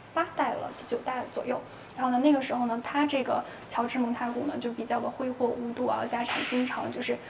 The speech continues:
挥霍的差不多了。然后那个时候，很多的欧洲贵族呢，就会选择降低身价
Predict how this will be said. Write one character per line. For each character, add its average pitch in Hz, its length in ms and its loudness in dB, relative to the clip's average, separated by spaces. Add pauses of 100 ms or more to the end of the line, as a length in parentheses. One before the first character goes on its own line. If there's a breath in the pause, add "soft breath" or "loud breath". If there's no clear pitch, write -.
(320 loud breath)
挥 254 120 6
霍 247 120 4
的 240 80 6
差 - 200 2
不 240 80 -2
多 285 180 8
了。 277 180 4 (120)
然 254 80 -2
后 262 100 2
那 262 60 2
个 254 40 0
时 254 100 0
候， 247 60 4
很 240 160 -2
多 247 80 0
的 247 80 0
欧 269 200 2
洲 294 180 6
贵 294 240 4
族 240 120 -4
呢， 233 120 0
就 247 100 -2
会 247 80 2
选 240 240 -2
择 233 220 -2 (160)
降 262 240 4
低 262 160 -4
身 302 300 4
价 247 140 2